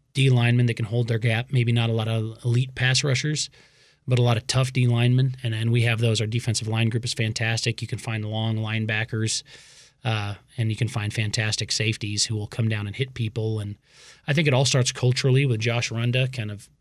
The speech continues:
really imprinting his identity on the defense. He's a tough guy who's a really good person, and that's kinda what our defense is molded into. I think they're tough guys and good people, and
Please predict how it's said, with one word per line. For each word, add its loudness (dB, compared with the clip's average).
really 2
imprinting 2
his -2
identity -2
on -2
the -6
defense. -4
He's -2
a -6
tough -2
guy 0
who's -2
a -4
really -2
good -4
person, -2
and -6
that's -4
kinda 0
what 0
our -2
defense -4
is -6
molded -4
into. -6
I -6
think -6
they're -12
tough -6
guys -4
and -4
good -6
people, -2
and -4